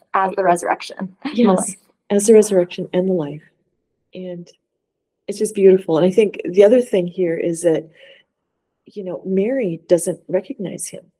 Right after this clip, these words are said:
Speaker 2: She doesn't recognize his voice. And, and it says here that she, she saw Jesus,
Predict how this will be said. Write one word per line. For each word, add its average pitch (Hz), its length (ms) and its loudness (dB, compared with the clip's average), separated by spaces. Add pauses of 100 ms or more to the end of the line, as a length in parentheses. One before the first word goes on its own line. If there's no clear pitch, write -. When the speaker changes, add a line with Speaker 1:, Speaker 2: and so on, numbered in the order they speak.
Speaker 2:
She - 180 -14
doesn't 202 260 -10
recognize 185 460 -4
his 165 140 -10
voice. 156 600 -6 (160)
And, 175 260 -4 (380)
and 202 100 0
it 202 80 -6
says 202 320 2
here 196 220 4
that 170 260 4
she, 175 520 -2 (440)
she - 380 -6
saw 226 580 -2
Jesus, 151 960 -4